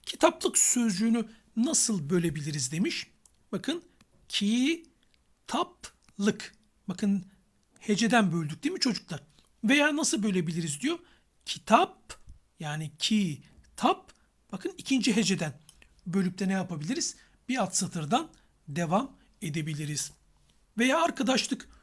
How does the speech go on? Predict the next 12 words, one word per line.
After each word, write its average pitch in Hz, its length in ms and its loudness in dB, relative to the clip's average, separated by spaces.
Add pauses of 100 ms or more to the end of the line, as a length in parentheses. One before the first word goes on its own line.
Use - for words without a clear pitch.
sözcüğü 180 600 0
çocuklar. 220 520 -6 (920)
Arkadaşlık. - 2500 0
Bakın, 170 280 -8 (420)
hecelerine 190 520 0
bu 254 60 0
şekilde 160 420 -4
ayrılıyor. 139 460 -4 (520)
O 226 40 -4
zaman 226 240 0
ne 254 40 2
yapacağız? 247 460 0